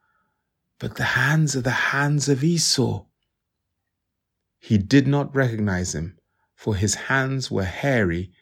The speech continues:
like those of his brother Esau. So he proceeded to bless him.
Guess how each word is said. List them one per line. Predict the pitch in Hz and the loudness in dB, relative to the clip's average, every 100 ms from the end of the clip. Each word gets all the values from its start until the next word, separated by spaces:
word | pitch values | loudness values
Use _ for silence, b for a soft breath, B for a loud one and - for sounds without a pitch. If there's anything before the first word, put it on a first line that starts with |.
| b b | b b
like | 104 107 - | -6 -6 -2
those | 113 113 110 | 2 2 0
of | 107 | -2
his | 107 92 | -2 -4
brother | - 110 101 82 95 | -2 -2 -2 -4 -6
Esau. | - 110 107 - 62 - _ _ _ _ _ _ _ _ - | -4 -4 -4 -6 -8 -10 _ _ _ _ _ _ _ _ -4
So | - 117 | 4 6
he | 110 | 6
proceeded | 110 - 107 - 127 110 | 4 2 0 0 0 0
to | - | -2
bless | 95 117 123 120 - | -4 0 0 0 -4
him. | 90 92 | -6 -6